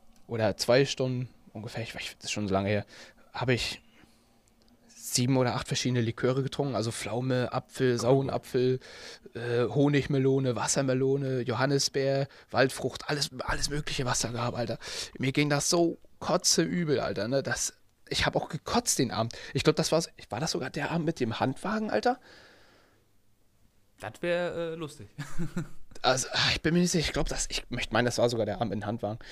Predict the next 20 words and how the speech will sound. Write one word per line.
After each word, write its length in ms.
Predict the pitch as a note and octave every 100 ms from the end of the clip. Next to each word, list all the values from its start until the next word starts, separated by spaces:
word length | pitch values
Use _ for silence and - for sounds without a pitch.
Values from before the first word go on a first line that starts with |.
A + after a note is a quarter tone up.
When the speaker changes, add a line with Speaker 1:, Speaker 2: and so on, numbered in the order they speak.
| - -
Speaker 1:
Ich 80 |
hab 120 | D3 C3
auch 100 | B2
den 160 | C#3
einen 160 | B2 C#3+
Tag 180 | - -
gehabt, 320 | - - - - - - - - - - - - - - - -
denn 120 | B2+ B2 - -
<laughs> 300 | - - -
der 100 | G#2+
war 120 | B2
ja 80 | C3+
schon 160 | -
allein, 320 | A#2+ B2 C#3 C#3 - - - _ - - - -
äh, 260 | A#2 A#2 - - -
ich, 180 | - -
wir 80 | B2+
haben 80 | C#3
meistens 320 | D#3 F3 -
immer 300 | D#3+ E3+